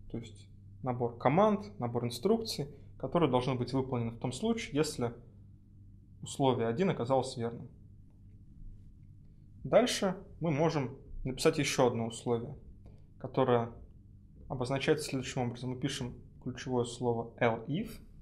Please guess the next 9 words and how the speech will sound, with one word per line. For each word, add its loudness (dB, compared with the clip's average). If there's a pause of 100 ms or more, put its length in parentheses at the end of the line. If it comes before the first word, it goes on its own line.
это -6
сокращение -2
от -6
else 2 (200)
if, -4 (1500)
и -2
указываем 4 (600)
следующее 0
условие. -2